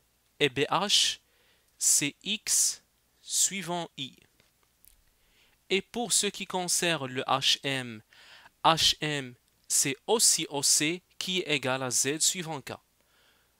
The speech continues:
Donc, et ce H M, c'est tout simplement Z suivant K. Par suite,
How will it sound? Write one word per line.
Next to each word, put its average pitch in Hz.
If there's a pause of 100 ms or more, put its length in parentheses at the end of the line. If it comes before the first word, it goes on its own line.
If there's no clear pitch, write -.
(120)
Donc, 135 (100)
et 180
ce -
H 139
M, 151
c'est -
tout 156
simplement 147
Z 170
suivant 147
K. - (2250)
Par 247
suite, -